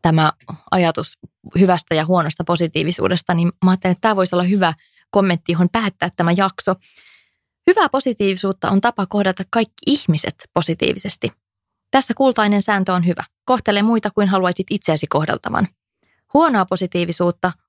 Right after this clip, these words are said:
on kohdata kaikki asiat positiivisesti.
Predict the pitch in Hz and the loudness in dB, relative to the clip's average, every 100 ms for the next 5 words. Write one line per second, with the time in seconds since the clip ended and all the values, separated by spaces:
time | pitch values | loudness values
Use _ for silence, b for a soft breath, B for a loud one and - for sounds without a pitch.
0 | - 196 226 214 185 185 - 208 - - | 0 2 2 0 -2 -4 -2 -2 -4 -2
1 | 226 262 180 - - _ _ - - - | -2 -2 -4 -4 -8 _ _ -6 -4 -4
2 | - - - - | -6 -6 -10 -8